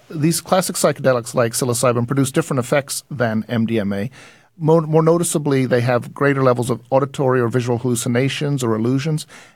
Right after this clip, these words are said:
and mystical feelings, connectedness to oceanic feelings or noetic experiences where people have new understandings or insights into the world. So it's a more revelatory experience than is with, uh, M D M A typically,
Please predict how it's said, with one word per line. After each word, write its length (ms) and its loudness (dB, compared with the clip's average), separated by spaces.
and 240 2
mystical 480 -2
feelings, 540 -4
connectedness 800 -2
to 440 0
oceanic 580 2
feelings 460 0
or 80 0
noetic 480 2
experiences 680 -4
where 80 -4
people 240 -4
have 140 -2
new 260 2
understandings 760 2
or 80 -4
insights 580 0
into 160 -2
the 120 -2
world. 320 0
So 240 -2
it's 220 -2
a 80 2
more 500 4
revelatory 960 0
experience 680 -4
than 260 -2
is 260 -2
with, 460 -2
uh, 400 -4
M 200 -2
D 120 -2
M 140 -2
A 220 -4
typically, 680 -10